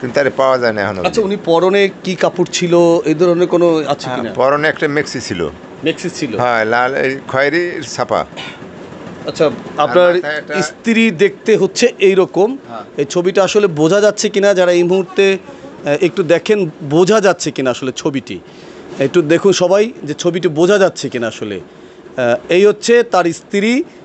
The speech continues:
Speaker 2: শাহিদা বেগম। আচ্ছা, আপনি তারপর তো সেই গোড়াখালী গেলেন।
Speaker 1: গেলাম।
Speaker 2: আহ,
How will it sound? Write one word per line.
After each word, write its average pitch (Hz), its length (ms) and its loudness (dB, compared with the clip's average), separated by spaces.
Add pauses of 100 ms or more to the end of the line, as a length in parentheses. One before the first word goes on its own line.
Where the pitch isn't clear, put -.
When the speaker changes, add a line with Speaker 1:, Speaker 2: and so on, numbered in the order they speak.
(100)
Speaker 2:
শাহিদা 175 400 2
বেগম। 120 280 0 (320)
আচ্ছা, 170 300 2 (320)
আপনি 175 200 0
তারপর 208 340 0
তো 220 160 0
সেই 220 120 2
গোড়াখালী 190 380 2
গেলেন। 147 280 -2
Speaker 1:
গেলাম। 120 500 -10
Speaker 2:
আহ, 139 140 4